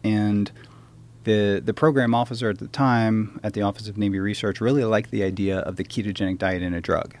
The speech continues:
So being able to consume something that can elevate these blood ketone levels, which can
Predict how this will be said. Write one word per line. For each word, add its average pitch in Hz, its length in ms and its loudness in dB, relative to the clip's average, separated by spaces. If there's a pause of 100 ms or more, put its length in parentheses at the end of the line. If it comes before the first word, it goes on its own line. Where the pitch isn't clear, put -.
So - 160 -2
being 110 280 2
able 104 160 -2
to 101 120 -8
consume 127 560 4
something 104 600 2 (400)
that 98 240 0
can 104 240 0
elevate 113 480 4
these 98 180 -2
blood 101 220 -2
ketone 113 380 -2
levels, 101 380 -2
which 101 240 -4
can 101 360 0